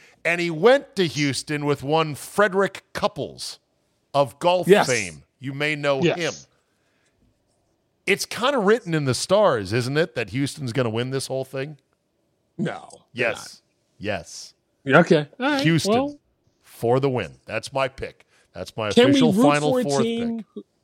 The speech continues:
Speaker 2: Can we root for a team, though, who, who has a person who should be in jail? I don't think we can.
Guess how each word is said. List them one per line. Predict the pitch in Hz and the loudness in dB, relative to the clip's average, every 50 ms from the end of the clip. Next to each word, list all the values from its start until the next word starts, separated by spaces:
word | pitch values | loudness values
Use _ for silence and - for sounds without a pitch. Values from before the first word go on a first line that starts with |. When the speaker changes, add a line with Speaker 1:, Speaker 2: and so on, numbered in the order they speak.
| _ _ _ _ | _ _ _ _
Speaker 2:
Can | - 226 226 240 | 2 4 4 6
we | 233 214 180 | 6 4 2
root | 180 214 226 208 | 2 2 0 2
for | - 220 214 | 4 4 4
a | 214 | 4
team, | - - 202 208 208 202 | 2 0 -2 -2 -2 0
though, | 190 185 185 185 180 | 0 0 0 -2 -2
who, | 170 160 151 | -4 -6 -8
who | 151 160 151 | -8 -12 -12
has | 147 151 156 160 160 143 156 | -8 -8 -6 -6 -6 -4 -4
a | 151 147 143 135 - _ _ _ _ _ _ _ | -4 -4 -4 -6 -10 _ _ _ _ _ _ _
person | - - 160 160 156 - 170 160 | -2 0 0 0 0 -2 -4 -4
who | 147 143 143 139 | -2 -2 -2 -2
should | - - - 156 151 151 | -2 -2 -2 0 0 0
be | 143 151 151 | 0 0 0
in | 147 147 | 0 -2
jail? | 131 120 139 131 139 139 139 147 151 - _ _ _ - | -2 -4 -2 -2 -2 -2 -2 -4 -6 -8 _ _ _ -4
I | 170 | -2
don't | 202 202 180 | -2 -2 -2
think | 202 185 170 - | -4 -4 -4 -4
we | 156 139 | -6 -4
can. | - - 143 117 90 73 | -2 -2 -2 -2 -2 -6